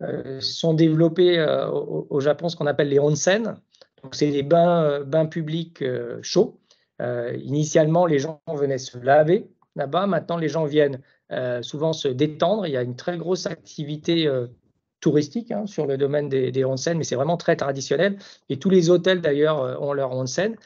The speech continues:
Et donc, euh, ben, au-delà des onsen, il y a, euh, euh, il y a tout un dispositif avec des, des, des spas et des, des, des instituts de, de beauté. Donc, euh,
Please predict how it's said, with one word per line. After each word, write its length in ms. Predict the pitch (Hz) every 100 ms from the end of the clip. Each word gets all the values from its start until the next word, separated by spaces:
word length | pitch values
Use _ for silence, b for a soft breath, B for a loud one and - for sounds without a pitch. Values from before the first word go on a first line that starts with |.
| B B B
Et 100 | 151
donc, 260 | 156 190 170
euh, 160 | 156
ben, 320 | 147 147 139 139
au-delà 340 | 165 165 185
des 140 | 180 170
onsen, 500 | 143 - 156 202 190
il 40 |
y 40 | 156
a, 240 | 170 170
euh, 220 | 139 127 123 _ _ _ -
euh, 360 | - - 73
il 80 | 127
y 80 | 127
a 60 | 123
tout 100 | 156
un 80 | 156
dispositif 520 | 135 127 131 131 170
avec 220 | 156 127
des, 180 | 127 131
des, 220 | 131 131
des 180 | 156 135
spas 440 | 131 - 151 156 156
et 40 |
des, 280 | 139 131 123
des, 160 | 127
des 260 | 127 127 123
instituts 680 | 131 131 127 - - 127 156
de, 200 | 135 127
de 120 | 123
beauté. 320 | 123 127 185
Donc, 220 | 175 156
euh, 80 | 143